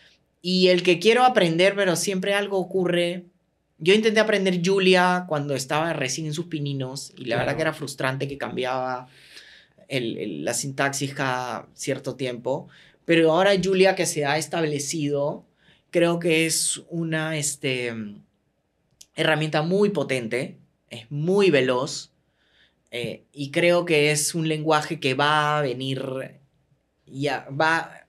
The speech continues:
Speaker 1: comenzar a agarrar aún más fuerza. Ya hay un grupo fuerte de gente que le gusta Julia, pero va a seguir creciendo. Y en términos de data engineering,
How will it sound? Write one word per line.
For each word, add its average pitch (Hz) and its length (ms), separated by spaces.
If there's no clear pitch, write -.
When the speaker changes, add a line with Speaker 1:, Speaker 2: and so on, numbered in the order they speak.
Speaker 1:
comenzar 143 520
a 170 40
agarrar 151 340
aún 165 340
más 156 240
fuerza. 139 720
Ya 185 200
hay 180 140
un 156 120
grupo 151 300
fuerte 147 520
de 139 60
gente 147 180
que 147 80
le 139 60
gusta 135 300
Julia, 135 240
pero 135 140
va 123 100
a - 20
seguir 151 380
creciendo. 123 760
Y 175 100
en 175 80
términos 214 340
de 185 100
data 185 220
engineering, 208 960